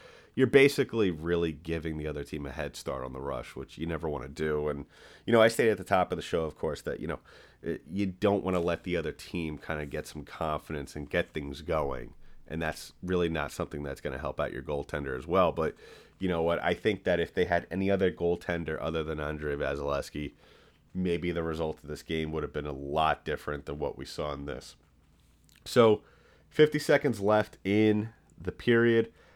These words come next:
Vasilevskiy makes an incredible save shot, uh, uh, incredible save batting the puck out of the, out of midair. Like I said, uh, Andrei Vasilevskiy, and, and I've said this multiple times on multiple shows,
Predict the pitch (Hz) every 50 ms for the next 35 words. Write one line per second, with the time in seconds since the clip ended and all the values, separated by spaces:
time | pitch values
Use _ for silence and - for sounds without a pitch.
0 | _ _ - 98 95 92 87 92 92 92 - - 92 87 90 85 - - 82 78
1 | 76 - 95 90 87 85 85 - - 87 82 78 76 - - - - 85 85 82
2 | - - - 85 82 78 76 76 64 - _ - - 73 80 - - - - 85
3 | 82 - _ - - 85 - - - 151 147 135 123 104 - - - - 123 113
4 | 110 101 90 87 82 - - - - _ _ _ - 95 95 98 95 92 87 85
5 | - - 92 87 82 - - - - 80 82 80 80 78 78 80 - - - 78
6 | 80 80 78 78 80 78 76 78 78 78 76 - - - - - - - - -
7 | 139 131 113 104 90 - - - - - - - _ - 71 73 73 73 71 -
8 | - - 123 143 139 127 113 117 101 90 90 85 82 80 - 85 82 80 - -
9 | - 90 85 82 80 80 - _ - 92 95 85 85 90 90 - - 120 95 92
10 | 85 87 95 95 92 90 - 82 82 78 - - 82 80 78 80 76 76 78 71
11 | 69 73 82 92 92 - 69 65 78 71 - - 73 69 69 69 67 -